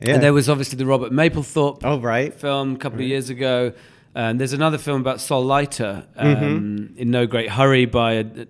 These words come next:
Speaker 2: English guy, Thomas Leach. That's a similar sort of, you know, and, and you kind of think, "Oh, there's a, there's almost a little genre here now of,
Speaker 1: Right.
Speaker 2: of the Bill Cunningham." Um,
Speaker 1: Oh, the Bill
Speaker 2: doc
Speaker 1: Cunningham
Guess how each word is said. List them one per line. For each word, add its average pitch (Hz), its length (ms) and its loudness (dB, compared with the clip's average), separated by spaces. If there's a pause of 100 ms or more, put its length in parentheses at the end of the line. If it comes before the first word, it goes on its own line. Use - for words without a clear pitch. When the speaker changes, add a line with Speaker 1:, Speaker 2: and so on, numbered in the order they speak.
Speaker 2:
English 117 380 -4
guy, 110 200 -4
Thomas 107 380 -6
Leach. 135 400 -8 (540)
That's 180 260 -2
a 175 80 -2
similar 165 260 0
sort 160 200 -4
of, 185 40 -4
you 185 80 6
know, 170 80 8
and, 160 120 4
and 160 200 2
you 156 80 2
kind 185 180 0
of 160 60 -4
think, 185 140 0
"Oh, 196 60 -2
there's 185 180 -2
a, 185 80 -2
there's 170 220 -4
almost 180 260 0
a 156 60 -4
little 160 200 0
genre 147 380 2
here 131 200 2
now 107 340 -4
of, 101 240 -10
Speaker 1:
Right. 127 260 2
Speaker 2:
of 113 100 -4
the 120 100 -2
Bill 123 300 -4
Cunningham." 120 840 0
Um, 101 640 -10
Speaker 1:
Oh, 139 120 2
the 123 80 -4
Bill 135 160 2
Speaker 2:
doc - 60 -8
Speaker 1:
Cunningham 120 500 0